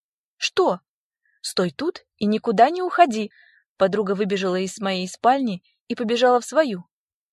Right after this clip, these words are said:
Даже боюсь представить, что она мне принесет.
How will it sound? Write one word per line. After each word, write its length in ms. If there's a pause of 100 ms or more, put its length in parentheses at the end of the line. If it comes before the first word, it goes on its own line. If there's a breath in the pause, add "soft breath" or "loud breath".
(220)
Даже 240
боюсь 280
представить, 580
что 200
она 180
мне 140
принесет. 680